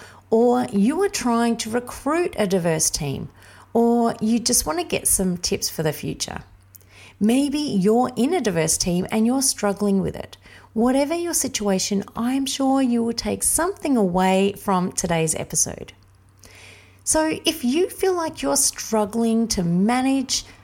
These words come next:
a diverse mix of people on your team, you are not alone.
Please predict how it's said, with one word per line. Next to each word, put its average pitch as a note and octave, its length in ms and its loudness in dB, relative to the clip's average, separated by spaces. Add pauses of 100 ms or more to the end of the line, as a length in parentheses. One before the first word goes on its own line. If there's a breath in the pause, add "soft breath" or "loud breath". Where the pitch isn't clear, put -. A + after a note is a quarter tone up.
(120)
a G3+ 80 0
diverse G3+ 800 2
mix A3 220 0
of A#3 180 -8
people F3 560 -2 (380 loud breath)
on B3 460 2
your G#3 260 4
team, G#3 540 -2 (240 loud breath)
you B3 220 4
are A#3+ 220 2
not G#3 220 2
alone. E3 460 -2